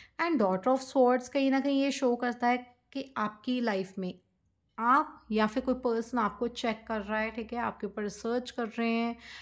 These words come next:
आप क्या कर रहे हो क्या नहीं, मतलब आपकी चेकिंग की जा रही है, आपको स्टॉक किया जा रहा है यहाँ पे, ओके।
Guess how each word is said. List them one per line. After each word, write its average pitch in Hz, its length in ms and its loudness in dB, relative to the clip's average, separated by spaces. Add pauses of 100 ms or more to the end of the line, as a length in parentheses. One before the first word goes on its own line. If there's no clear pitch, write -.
(220)
आप 226 240 -2
क्या 254 240 6
कर 262 140 0
रहे 247 100 2
हो 247 60 0
क्या 247 240 4
नहीं, 240 140 2
मतलब 240 200 0
आपकी 240 300 2
चेकिंग 254 440 -2
की 240 200 -4
जा 220 140 -4
रही 214 100 -2
है, 220 60 0
आपको 214 280 -2
स्टॉक 240 460 -2
किया 233 240 -2
जा 220 140 -2
रहा 208 200 -2
है 214 60 -4
यहाँ 214 240 -4
पे, 214 140 -2
ओके। 240 340 -6